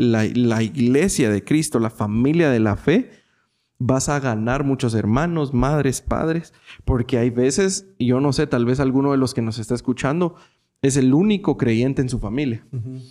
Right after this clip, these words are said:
Speaker 1: Entonces, como, "Y, pero mi familia, no, yo siento que no tenemos algo en común", pero vienen hermanos, madres, familia de la fe,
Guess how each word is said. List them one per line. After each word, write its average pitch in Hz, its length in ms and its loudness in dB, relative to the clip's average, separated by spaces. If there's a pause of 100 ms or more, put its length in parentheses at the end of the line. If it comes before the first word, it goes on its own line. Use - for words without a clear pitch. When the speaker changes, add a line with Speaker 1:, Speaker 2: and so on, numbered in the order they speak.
(200)
Speaker 1:
Entonces, 127 380 -4
como, 131 260 -8
"Y, 143 180 -4
pero 127 200 0
mi 131 140 2
familia, 190 480 -2
no, 165 280 -4 (360)
yo 147 180 -2
siento 165 340 -4
que 120 160 -6
no 131 240 -4
tenemos 139 460 -6
algo 147 300 -4
en 139 60 -4
común", 151 340 -2 (480)
pero 117 220 -2
vienen 117 500 -8 (180)
hermanos, 110 880 -4
madres, 110 520 -8
familia 107 340 -6
de 120 60 -2
la 107 140 -4
fe, - 240 -10